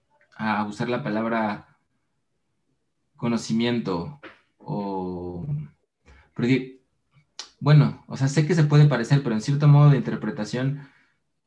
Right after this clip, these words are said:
el, el decir quiero conocerme a mí mismo, en, fraseado de cierta manera, tiene que ver con quiero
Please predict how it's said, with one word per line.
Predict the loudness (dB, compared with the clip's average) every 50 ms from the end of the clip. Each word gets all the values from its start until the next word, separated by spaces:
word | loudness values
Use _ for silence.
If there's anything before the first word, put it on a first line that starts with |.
| _ _ _ _ _ _ _ _ _ _ _ _ _ _ _ _ _ _ _ _ -8
el, | -4 -2 0 0 0 0 -2
el | -4 -4 -4
decir | -2 -4 -2 0 0 0 0 2
quiero | 2 2 4 4 4
conocerme | 2 0 -2 -2 -4 -4 -4 -4 -4
a | -4
mí | -4 -4 -2 -2
mismo, | -2 -2 -2 -2 -4 -4 -4 -4 -4 -2 0 -2 -2 -2 -6 -16 _ _ _ _ _ _ _ _ _ _ _ _ _ _ _ _ _ _ _ _ _ _ _ _
en, | -8 -8 -6 -8 -8 -12 -14 _ _ -8
fraseado | -4 -2 -2 -2 -2 -2 0 2 4 4 4 4
de | 4
cierta | 2 0 -2 -4 -2 0 0 0
manera, | 0 0 -2 -2 -2 -2 -4 -4
tiene | -6 -6 -6 -8 -8 -8
que | -6
ver | -6 -4 -6 -6
con | -6 -6 -6 -6
quiero | -6 -6 -6 -4 -4 -4 -4 -4 -6 -6 -10 -14